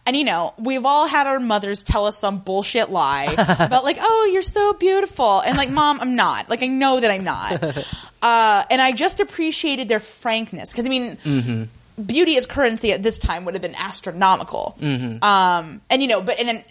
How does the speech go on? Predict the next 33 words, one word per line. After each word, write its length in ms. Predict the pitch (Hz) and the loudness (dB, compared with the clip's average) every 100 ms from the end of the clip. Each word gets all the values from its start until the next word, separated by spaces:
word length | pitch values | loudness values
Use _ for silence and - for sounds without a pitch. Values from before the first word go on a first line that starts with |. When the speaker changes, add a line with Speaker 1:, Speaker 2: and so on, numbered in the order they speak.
| - | -12
Speaker 1:
and 160 | 214 | -4
Lady 200 | 202 185 | -2 -2
May 120 | 180 180 | -2 -4
points 320 | 185 175 180 | -4 -4 -4
out, 140 | 143 | -4
you 60 | 208 | -6
know, 180 | 90 - _ _ _ _ _ 214 | -8 -12 _ _ _ _ _ 0
being 420 | 226 214 208 185 - | 2 2 0 -4 -2
pretty 300 | 240 208 202 | 0 2 2
isn't 300 | 202 190 196 | 0 -2 -2
the 140 | 202 190 | 0 0
only 180 | 180 | 0
thing 180 | 180 165 | -6 -8
that 100 | 135 | -10
matters. 480 | 135 131 - - 135 | -10 -10 -12 -10 0
Speaker 2:
Right. 140 | 127 - - - - | 0 0 -12 -20 -4
Speaker 1:
Um, 400 | 220 208 185 175 208 | 0 2 2 -2 -2
but 140 | 285 | 2
I 100 | 330 | 2
just, 180 | 349 370 | 0 -2
I 80 | 311 | 0
appreciated, 960 | 320 - 415 415 359 311 285 262 226 - - - | 0 2 0 2 0 0 2 2 2 -4 -8 -12
you 100 | 226 | -4
know, 400 | 202 185 185 185 _ _ - - - | -2 0 0 -4 _ _ -20 -16 -2
because 300 | 294 339 277 | 2 2 0
Missus 300 | 320 440 440 | -4 -2 0
Selfridge 340 | 427 392 330 302 | 2 2 0 0
has 180 | 320 285 | 0 2
her 120 | - | 2
own 220 | 247 233 | 2 0
kind 200 | 208 175 | -2 -4
of 80 | 156 | -4
savvy. 480 | - 82 69 50 | -6 -6 -8 -12